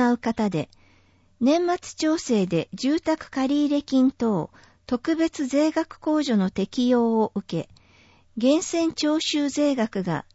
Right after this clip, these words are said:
ゼロ円となっている方は、所得税の還付が発生しませんので、市民税、県民税の申告が必要です。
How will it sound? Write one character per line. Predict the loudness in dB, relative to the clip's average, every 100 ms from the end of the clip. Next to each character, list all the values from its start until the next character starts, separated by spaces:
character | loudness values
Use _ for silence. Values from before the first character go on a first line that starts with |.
| _
ゼ | -2 2
ロ | 4 4
円 | 4 2
と | 0
な | 0 0
っ |
て | -2 -2
い | 0
る | -2
方 | -4 -4 -2 -4
は、 | -4 -10 -20 -20 -20 _ -8
所 | -4
得 | 0 0 0
税 | 2 4 4
の | 2
還 | 2 2
付 | 2 0
が | 0
発 | 0 -4
生 | -4 0 0
し | 2
ま | 2 2
せ | 2 2
ん | 4
の | 2
で、 | -2 -6 -10 -20 _ _ _
市 | -4 2
民 | 4 4 4 4
税、 | 2 0 0
県 | 0 2 4
民 | 2 2
税 | 2 2
の | 2 0
申 | 2 2
告 | 2 -2 -4 -2
が | -4
必 | -6 -12 -4 0
要 | 0 0
で | -4
す。 | -8 -14